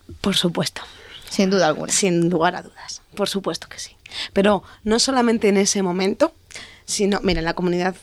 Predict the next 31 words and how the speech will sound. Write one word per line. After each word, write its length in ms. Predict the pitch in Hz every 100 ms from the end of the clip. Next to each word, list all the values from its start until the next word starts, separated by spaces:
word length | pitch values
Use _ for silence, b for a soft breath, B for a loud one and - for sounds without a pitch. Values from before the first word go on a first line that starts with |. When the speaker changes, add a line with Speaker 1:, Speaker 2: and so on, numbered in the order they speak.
| -
Speaker 1:
eh, 80 | 202
o 20 |
sea, 160 | 190 180
en 60 |
la, 120 | 185 -
en 160 | 185 180
Castilla-La 460 | 190 196 233 247
Mancha, 520 | 233 262 - 247 247 -
eh, 240 | 190 175
por 120 | -
suerte 240 | - 190 202
tengo 200 | 196 185
familia 580 | - 165 190 240 254 226
y, 160 | 196
Speaker 2:
Ujú. 80 | 214
Speaker 1:
y, 200 | 170 151 -
mm, 340 | 170 156 160 185 -
parte 280 | 233 -
de 100 | 175
mí 220 | 160 180 160
<laughs> 120 | 226 196
es 120 | 170
de 100 | 185
allí 200 | 185 226
Speaker 2:
<laughs> 520 | 220 220 247 190 -
Speaker 1:
y 80 | -
conozco 440 | 190 196 196 - 202
un 140 | 196
poquito 320 | 202 185 -
cómo 200 | 175 165
funcionan. 600 | 175 180 - 240 202 170